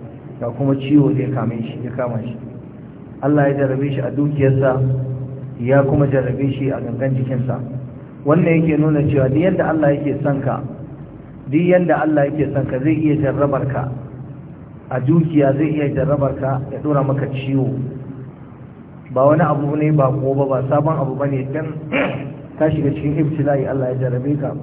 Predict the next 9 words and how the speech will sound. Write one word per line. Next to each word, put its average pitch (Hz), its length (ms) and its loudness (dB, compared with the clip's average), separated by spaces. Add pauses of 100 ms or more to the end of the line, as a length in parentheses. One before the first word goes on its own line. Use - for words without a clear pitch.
(1160)
Kuma 165 220 6
ba 170 80 10
yana 175 240 8
nuna 170 240 6
Allah 156 200 6
baya 143 300 4
son 135 160 -2
ka 127 80 -2
bane. 117 240 -4